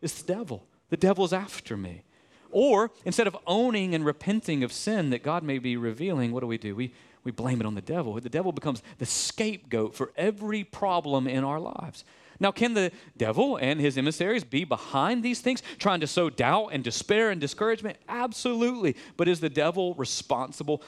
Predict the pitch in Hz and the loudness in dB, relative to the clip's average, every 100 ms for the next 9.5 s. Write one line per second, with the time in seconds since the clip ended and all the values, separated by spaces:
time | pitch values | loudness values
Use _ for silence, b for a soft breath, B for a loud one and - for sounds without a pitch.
0 | B - 131 143 120 117 120 113 - 107 | B 0 2 2 2 2 0 -2 -4 -4
1 | 117 - 117 113 120 117 117 131 117 _ | -4 -4 -6 -4 -4 -4 -4 -6 -8 _
2 | _ _ _ - - - - - - - | _ _ _ -14 -12 -12 -12 -14 -18 -20
3 | - - - _ - 104 98 107 101 101 | -20 -20 -20 _ -12 -8 -8 -8 -12 -14
4 | - _ _ _ _ _ _ 143 160 - | -20 _ _ _ _ _ _ -4 -2 0
5 | 156 175 139 127 135 139 - 135 127 160 | 0 0 0 -2 -2 -2 -2 -2 -2 -2
6 | 151 - 107 - 107 101 110 107 104 123 | -4 -2 -4 -4 -10 -8 -8 -6 -4 -2
7 | 131 123 139 160 - - 135 - B 135 | -2 0 0 -2 -4 -4 -4 -4 B -2
8 | 139 180 180 160 165 156 151 135 123 117 | 0 -2 0 0 0 0 -2 -2 -2 -2
9 | - 147 - 156 | 0 -2 0 -4